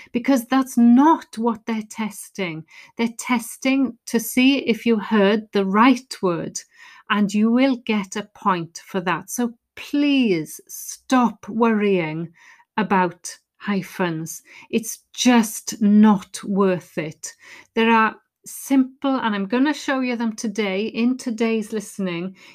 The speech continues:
You'll see that my three rules are correct. F-, forget about hyphens. Um, yes, in writing,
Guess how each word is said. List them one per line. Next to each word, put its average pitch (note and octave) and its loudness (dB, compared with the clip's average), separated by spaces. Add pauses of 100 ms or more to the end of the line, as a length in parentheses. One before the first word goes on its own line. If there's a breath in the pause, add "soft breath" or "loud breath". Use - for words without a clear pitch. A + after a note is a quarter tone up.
You'll A3+ 2
see B3 -2
that A3+ -4
my A3+ 2 (300)
three C4 0
rules G3+ 0 (300)
are G3 4 (300)
correct. - -4 (460)
F-, - -10
forget B3 -2
about A3 -4
hyphens. E3 -10 (360)
Um, F#3 -4 (420 loud breath)
yes, D4+ 0
in A#3+ 0
writing, A#3+ -2